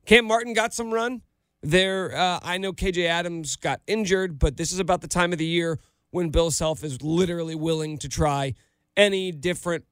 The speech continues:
possible lineup combination to figure out the two or three that he's gonna be able to tolerate come March, because that's basically how it works. He's not looking for lineups that he likes.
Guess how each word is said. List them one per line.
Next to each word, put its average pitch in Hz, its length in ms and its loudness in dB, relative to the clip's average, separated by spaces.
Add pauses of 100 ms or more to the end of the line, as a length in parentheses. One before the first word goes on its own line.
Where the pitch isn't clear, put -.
possible 151 680 0
lineup 156 460 -2
combination 131 880 -2 (380)
to 151 100 0
figure 165 340 4
out 160 180 0
the 151 60 -8
two - 240 -2
or 175 120 0
three 165 260 -4
that 139 140 -6
he's 143 240 -4
gonna 147 180 0
be 143 140 -2
able 135 180 -4
to 113 60 -8
tolerate 123 640 -4
come 123 160 -4
March, 104 320 -4
because 143 200 0
that's 190 220 4
basically 180 420 -4
how 120 180 -2
it - 60 -8
works. 98 280 -8
He's 180 120 0
not 233 200 4
looking 196 200 -4
for 160 120 -2
lineups 151 320 -4
that 135 80 -4
he 135 80 0
likes. 123 480 -4